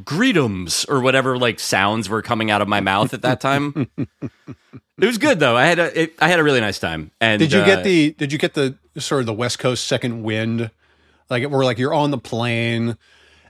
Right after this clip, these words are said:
Speaker 2: and you're fucking tired. And, like, it, you know, it's, it's, like, it's two P M when you land, but you're like, "Well, it's five o'clock. I, you know, like, I, I'm not gonna make it through the day." But then, like, you get out into, like, the sun and you, like, you have a drink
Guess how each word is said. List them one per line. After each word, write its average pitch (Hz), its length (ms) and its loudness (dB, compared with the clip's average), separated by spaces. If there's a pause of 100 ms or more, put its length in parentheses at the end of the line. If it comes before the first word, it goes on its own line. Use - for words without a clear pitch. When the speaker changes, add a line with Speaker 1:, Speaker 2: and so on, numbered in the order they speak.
Speaker 2:
and 135 100 -4
you're 120 80 -4
fucking 165 380 -2
tired. 110 720 0 (460)
And, 123 120 -2
like, 120 220 -2
it, 127 140 -4
you 127 120 -2
know, 101 120 -6
it's, - 120 -14
it's, - 300 -4
like, 113 240 -4
it's - 220 -8
two - 180 -4
P 143 180 -2
M 127 140 0
when 123 140 0
you 110 140 -2
land, 110 380 -4
but 143 120 -6
you're 120 120 -4
like, 104 200 -4
"Well, 104 240 -2
it's 101 100 -8
five 123 320 0
o'clock. 101 400 -4
I, 101 160 -2
you 113 240 -6
know, 92 200 -8
like, 92 180 -6
I, 101 400 -4
I'm 131 160 -4
not 113 160 -2
gonna 110 100 -6
make 110 180 -4
it 107 40 -8
through 104 140 -6
the 98 60 -6
day." 98 200 -8
But 95 160 -8
then, 151 160 0
like, 139 180 -2
you 135 60 -4
get 120 240 0
out 123 260 0
into, 120 220 -4
like, 104 220 -6
the 117 60 -8
sun 113 540 -2 (600)
and 143 160 -2
you, 110 80 -4
like, 104 140 -6
you 110 100 -2
have 120 120 0
a 123 60 -4
drink 117 600 -4